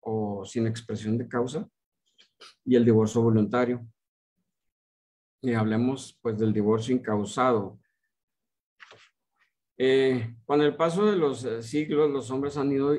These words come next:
evolucionando en los aspectos, eh, social y cultural y por consiguiente, pues, de los derechos.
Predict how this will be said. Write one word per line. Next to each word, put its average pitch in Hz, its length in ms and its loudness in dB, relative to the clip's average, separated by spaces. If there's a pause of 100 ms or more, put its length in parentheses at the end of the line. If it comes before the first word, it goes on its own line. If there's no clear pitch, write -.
evolucionando 120 760 -4
en 139 80 -2
los 117 160 -8
aspectos, 117 800 -6
eh, 101 280 -2
social 110 500 -6
y 117 120 -6
cultural 110 600 -4 (400)
y 123 80 -2
por 113 220 -2
consiguiente, 107 680 -4
pues, 113 260 -8
de 107 100 -4
los 98 200 -8
derechos. 113 640 -2